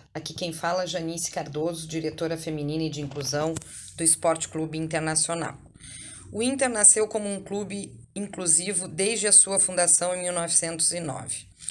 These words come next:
A diretoria de inclusão, que está dentro da vice-presidência de relacionamento social,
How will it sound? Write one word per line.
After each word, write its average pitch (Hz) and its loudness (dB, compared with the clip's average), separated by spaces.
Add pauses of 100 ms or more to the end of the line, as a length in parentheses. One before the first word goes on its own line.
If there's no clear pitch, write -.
(380)
A 151 -2
diretoria 165 0 (140)
de 156 -4
inclusão, 160 4
que - 2
está - 6
dentro 156 -2
da 151 -2
vice-presidência 156 2
de 143 -6
relacionamento 143 -2
social, 165 2